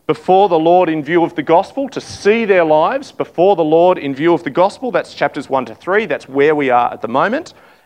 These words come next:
And then to live their lives before the Lord in view of the gospel. That's chapters four to six. To see their lives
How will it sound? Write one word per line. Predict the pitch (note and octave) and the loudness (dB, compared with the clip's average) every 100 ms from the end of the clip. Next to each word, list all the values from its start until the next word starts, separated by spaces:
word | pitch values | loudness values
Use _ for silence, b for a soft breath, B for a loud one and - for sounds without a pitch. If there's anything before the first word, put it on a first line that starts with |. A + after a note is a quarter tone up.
| - | -6
And | E3 | -2
then | F#3 F#3 | -2 -2
to | G3+ | -4
live | E3+ F3 A#3 A3 | -4 0 0 0
their | D#3+ F3 D3 | 2 2 4
lives | C3 A2+ G2 F#2 - - - _ _ _ - | 2 0 -2 -8 -20 -20 -20 _ _ _ -8
before | C#3+ C#3 D3+ C3+ | -6 -2 -2 0
the | B2 | -2
Lord | A#2 G#2 G2 G2+ b b - | -4 -4 -6 -12 b b -10
in | B2+ | -8
view | B2 B2 | -2 -2
of | A2 - | -2 -4
the | |
gospel. | A2+ A2 G#2 F#2+ F#2+ E2 | -4 -2 -2 -6 -10 -10
That's | - A#2 - | -8 -8 -6
chapters | - A2+ G#2+ - | -6 -6 -8 -8
four | A#2 A2 | -4 -4
to | |
six. | G2+ - F#2 - | -4 -12 -16 -16
To | A2+ | -16
see | - - G3 A3+ | -10 -2 0 2
their | A3 G#3+ | 0 2
lives | G#3 A3 C4+ D4 - | 2 2 0 -4 -10